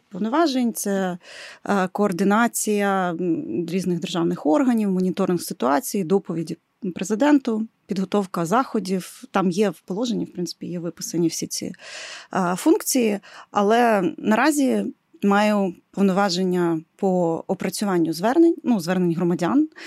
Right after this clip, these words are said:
які до мене надходять. А, ми працюємо в рамках закону про звернення громадян, але я намагаюся робити це все, е, трохи,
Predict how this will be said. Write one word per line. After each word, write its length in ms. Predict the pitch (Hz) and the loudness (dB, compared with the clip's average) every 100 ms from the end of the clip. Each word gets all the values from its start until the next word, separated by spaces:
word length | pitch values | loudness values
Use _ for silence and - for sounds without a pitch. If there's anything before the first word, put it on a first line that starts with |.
| - - | -10 -6
які 220 | 202 220 | -2 0
до 120 | 214 | 2
мене 200 | 214 208 | 2 2
надходять. 680 | 202 - 208 185 185 - - - - - - | 0 0 -2 0 -4 -8 -16 -18 -18 -16 -4
А, 420 | 196 185 180 185 | 0 2 0 2
ми 180 | 208 208 | 2 2
працюємо 680 | 196 - 202 190 175 165 | -2 -2 2 4 4 4
в 120 | 156 170 | 2 0
рамках 320 | 170 165 160 | 0 0 -4
закону 340 | 165 - 165 | -4 0 0
про 160 | - 165 | 0 -4
звернення 360 | 160 165 170 | -4 -4 -2
громадян, 480 | 165 190 208 311 359 | -2 -2 2 4 4
але 260 | - 190 196 | 2 0 0
я 200 | 190 226 | 0 0
намагаюся 880 | 226 185 190 202 196 - 202 190 180 _ - - _ - | 0 0 0 -2 -4 -4 -2 -2 -6 _ -20 -20 _ -4
робити 400 | 190 165 190 180 | -2 0 -2 -2
це 180 | - 185 | -4 -4
все, 260 | - - | -4 -2
е, 720 | 190 190 180 170 - 180 175 175 | 0 2 0 -2 -4 -2 -2 -2
трохи, 480 | 202 190 196 175 | -4 -4 -2 -2